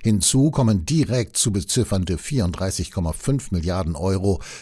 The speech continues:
die der Staat aufbringen musste, um den Energiehandelskonzern Uniper zu retten, der nur aufgrund der weggefallenen russischen Erdgaslieferungen in Schieflage geraten ist.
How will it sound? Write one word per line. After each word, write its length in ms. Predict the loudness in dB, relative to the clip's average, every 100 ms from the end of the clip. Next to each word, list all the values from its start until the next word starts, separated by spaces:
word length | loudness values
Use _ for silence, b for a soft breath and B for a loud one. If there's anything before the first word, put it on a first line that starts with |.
| B
die 60 | -2
der 160 | 0
Staat 420 | 0 -2 -4 -4 0
aufbringen 500 | 0 0 0 2 2
musste, 340 | 2 0 0
um 140 | 0 0
den 140 | -2
Energiehandelskonzern 1400 | -2 -2 -2 -2 -2 -2 -2 -2 -2 -2 -2 -2 0 0
Uniper 580 | 0 0 0 -2 -4 -6
zu 340 | -4 -4 -4 -8
retten, 540 | -12 -2 -2 0 -2 -4 B B B
der 240 | 0 2
nur 300 | 4 2 2
aufgrund 580 | 0 -2 0 0 0 -2
der 220 | -2 -2
weggefallenen 800 | -4 -4 -4 0 0 0 0 -2
russischen 440 | -2 -2 -2 -4 -6
Erdgaslieferungen 1120 | -6 -6 -4 -2 -2 -2 -2 -2 0 0 0
in 160 | -2
Schieflage 760 | -2 -2 -6 -8 -10 -10 -8 -10
geraten 520 | -10 -12 -14 -12 -12
ist. 320 | -6 -6 -6